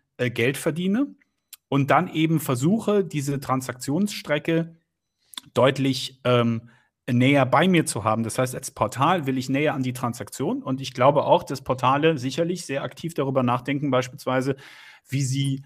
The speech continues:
vielleicht dann von der erfolgreichen Transaktion zukünftig partizipieren können und gar nicht so sehr, wie sie vorher bei dem Einstellen der Immobilie halt sagen, kostet achtzig Euro oder was auch immer das kosten mag.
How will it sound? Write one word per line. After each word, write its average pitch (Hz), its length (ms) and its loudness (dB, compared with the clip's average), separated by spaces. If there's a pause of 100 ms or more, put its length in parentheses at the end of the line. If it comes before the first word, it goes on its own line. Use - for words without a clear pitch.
vielleicht 123 440 0
dann 123 140 0
von 123 160 -2
der 120 80 0
erfolgreichen 117 760 0
Transaktion 107 800 -8
zukünftig - 720 -6
partizipieren 165 800 -6
können 160 260 -6
und 139 140 -6
gar 123 160 0
nicht 147 180 -4
so 135 140 -4
sehr, 127 400 2
wie 135 100 -2
sie 127 180 -6
vorher 139 460 -2
bei 127 220 0
dem 127 160 0
Einstellen 151 520 -2
der 113 120 -6
Immobilie 127 560 0
halt 123 160 2
sagen, 120 240 -2
kostet - 280 -4
achtzig - 320 -8
Euro 131 280 2
oder 95 240 -10
was 98 160 -14
auch - 80 -14
immer 135 260 0 (140)
das - 200 -12
kosten - 360 -12
mag. - 240 -20